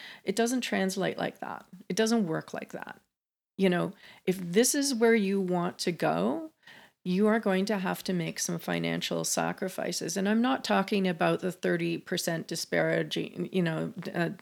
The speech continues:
uh, difference between, uh, women and men or anything like that. I'm, I'm just saying across the board, this is a very desirable long-term career that is going to feed your soul.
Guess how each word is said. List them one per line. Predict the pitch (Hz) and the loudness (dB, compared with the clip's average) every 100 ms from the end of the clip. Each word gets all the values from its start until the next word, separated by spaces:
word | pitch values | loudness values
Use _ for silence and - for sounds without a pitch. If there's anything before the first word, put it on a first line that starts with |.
| - _ _ _ - _ - | -18 _ _ _ -20 _ -6
uh, | 175 160 143 - - 180 | -2 0 -2 -6 -8 0
difference | 190 185 185 175 | 4 4 2 -4
between, | - 180 165 - 180 170 160 156 - - - - | -2 -2 -2 -2 0 0 -4 -8 -14 -16 -18 0
uh, | 170 165 160 156 160 151 _ - | 4 6 4 2 0 -8 _ -4
women | 165 180 175 175 165 | 4 6 8 6 4
and | 156 165 | 0 2
men | 175 165 165 160 | 4 6 6 4
or | 156 151 | 2 4
anything | 190 202 190 | 4 4 2
like | 180 165 | 2 2
that. | 156 147 | 2 2
I'm, | 160 175 175 170 - - | 2 2 0 -2 -6 -6
I'm | 165 | -2
just | 202 - | 0 2
saying | 190 175 170 | 2 0 -2
across | - - 180 196 - | -8 2 4 4 2
the | 196 | 0
board, | 175 175 170 156 151 - - - - - _ _ _ _ _ _ _ | 2 4 4 4 2 -6 -20 -20 -20 -20 _ _ _ _ _ _ _
this | 165 170 170 180 220 226 | -4 -2 0 6 8 8
is | 220 190 | 2 4
a | |
very | 170 170 185 180 185 190 | 2 4 6 6 8 6
desirable | 185 180 160 160 165 175 165 170 165 - | 4 -2 0 0 2 0 0 0 0 -2
long-term | 156 160 165 170 175 - 170 165 160 | -2 0 2 2 -2 -4 -2 -4 -6
career | - - 151 160 165 165 | -8 -8 -4 0 0 0
that | 160 - | -2 -4
is | 160 - | -6 -6
going | 165 165 175 | -6 -4 -4
to | - 160 | -6 -8
feed | - - - 208 214 208 185 | -8 -8 0 4 4 2 2
your | 175 170 | 0 2
soul. | - 165 151 160 240 | 0 0 0 0 0